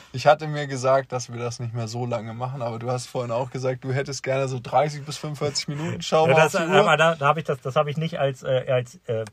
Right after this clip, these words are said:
Speaker 2: Interviewpartner, äh, gesagt,
Speaker 1: Sondern
Speaker 2: sondern
Speaker 1: als Zuhörer.
Speaker 2: als Zuhörer.
Speaker 1: Ja, ja.
Speaker 2: Aber da ging es mehr ja um
Speaker 1: Aber
Speaker 2: dein,
Speaker 1: hast du
Speaker 2: dein
Speaker 1: gemerkt, wie schnell die erste halbe
Speaker 2: Nein,
Speaker 1: Stunde
Speaker 2: ist ja
Speaker 1: weg war?
Speaker 2: logisch, ich sag
Speaker 1: Ja.
Speaker 2: mal, man weiß es ja selbst, wenn man, ähm, wenn man irgendwo mal früher aus der Schule oder Studienzeit, wenn es dann halt um irgendein Referat oder Vortrag halt ging und du denkst,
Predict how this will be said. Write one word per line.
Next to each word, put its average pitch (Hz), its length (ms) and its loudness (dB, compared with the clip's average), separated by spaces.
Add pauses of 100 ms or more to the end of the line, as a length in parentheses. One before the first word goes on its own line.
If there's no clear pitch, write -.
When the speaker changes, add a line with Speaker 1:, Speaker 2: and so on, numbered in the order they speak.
(100)
Speaker 2:
Interviewpartner, 180 1700 0
äh, 175 40 -10
gesagt, 165 440 -4
Speaker 1:
Sondern 147 280 2
Speaker 2:
sondern 143 120 6
Speaker 1:
als - 200 -4
Zuhörer. 131 520 4
Speaker 2:
als 117 80 4
Zuhörer. 143 400 4
Speaker 1:
Ja, 127 180 6
ja. 127 120 8
Speaker 2:
Aber 143 140 6
da 160 160 6
ging 170 160 -2
es 160 160 -2
mehr 151 260 0
ja 139 160 0
um 139 200 -6
Speaker 1:
Aber 165 160 10
Speaker 2:
dein, 196 80 10
Speaker 1:
hast 208 100 2
du - 80 -6
Speaker 2:
dein - 20 -8
Speaker 1:
gemerkt, 208 380 0
wie 220 200 -4
schnell 214 220 -2
die 202 80 -2
erste 202 420 4
halbe 202 180 6
Speaker 2:
Nein, 208 80 -2
Speaker 1:
Stunde 202 260 -2
Speaker 2:
ist 143 80 -2
ja 98 80 -2
Speaker 1:
weg 104 80 -2
war? 104 140 2
Speaker 2:
logisch, 107 200 -4
ich 92 160 -10
sag 120 100 -8
Speaker 1:
Ja. 127 100 0
Speaker 2:
mal, 101 60 -8
man 98 180 -10
weiß 107 200 -2
es 101 140 -10
ja 104 80 -2
selbst, 110 280 -4
wenn 98 120 -12
man, 98 180 -10
ähm, 95 300 -12 (420)
wenn - 140 -12
man 98 140 -8
irgendwo 104 580 -6 (460)
mal 101 260 -6
früher 107 320 -6
aus 101 140 -6
der 104 100 -6
Schule 113 280 -6
oder 101 120 -4
Studienzeit, 110 520 -6
wenn 104 120 -6
es 98 80 -12
dann 104 120 -8
halt 107 140 -6
um 104 120 -10
irgendein 107 280 -10
Referat 107 480 -6
oder 104 100 -6
Vortrag 113 480 -6
halt 107 160 -4
ging 110 200 -8
und 107 120 -6
du 104 100 -6
denkst, 110 340 -6